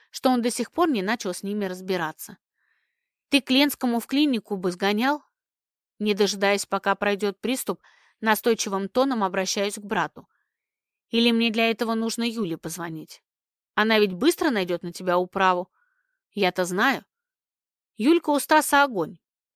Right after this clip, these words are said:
Не нужно беспокоить мою жену по пустякам», отрезает сурово. Стоит только упомянуть ее, как Стас становится другим.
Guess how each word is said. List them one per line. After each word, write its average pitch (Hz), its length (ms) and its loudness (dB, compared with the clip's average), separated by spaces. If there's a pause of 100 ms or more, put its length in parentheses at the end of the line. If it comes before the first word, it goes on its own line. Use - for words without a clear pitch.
(460)
Не 277 160 2
нужно 269 280 4
беспокоить 220 540 0
мою 208 220 0
жену 208 260 -2
по 247 120 -2
пустякам», 175 640 -4 (580)
отрезает 190 560 -2
сурово. 208 460 -2 (540)
Стоит - 360 4
только 208 260 -2
упомянуть 196 640 -2
ее, 208 240 0
как 196 200 -6
Стас 247 320 -2
становится 196 540 -2
другим. 226 440 -6